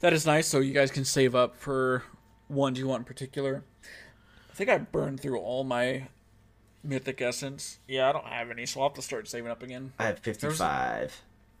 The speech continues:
Speaker 1: I've had nothing, nothing of interest that would, uh,
Speaker 2: Um, shit.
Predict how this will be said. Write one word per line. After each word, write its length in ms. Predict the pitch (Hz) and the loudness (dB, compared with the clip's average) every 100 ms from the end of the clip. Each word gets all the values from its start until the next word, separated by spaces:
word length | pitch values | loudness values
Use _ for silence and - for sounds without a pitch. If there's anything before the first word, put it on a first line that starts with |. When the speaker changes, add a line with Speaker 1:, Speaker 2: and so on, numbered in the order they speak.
| _ - | _ -14
Speaker 1:
I've 60 | 139 | -12
had 200 | 160 127 | -10 -8
nothing, 560 | 135 139 147 131 127 - _ _ _ _ _ - _ _ _ _ _ _ - | -8 -8 -10 -10 -12 -16 _ _ _ _ _ -20 _ _ _ _ _ _ -8
nothing 240 | 175 156 | -6 -6
of 100 | 123 | -6
interest 540 | 127 143 135 - - - _ - _ _ _ - | -6 -6 -8 -8 -12 -20 _ -20 _ _ _ -14
that 340 | 107 104 104 - | -6 -2 -2 -2
would, 320 | 123 120 117 | -2 -2 -2
uh, 40 | 120 | -4
Speaker 2:
Um, 100 | 127 - _ _ _ | -6 -16 _ _ _
shit. 460 | - - - - 151 | -20 -18 -18 -18 -20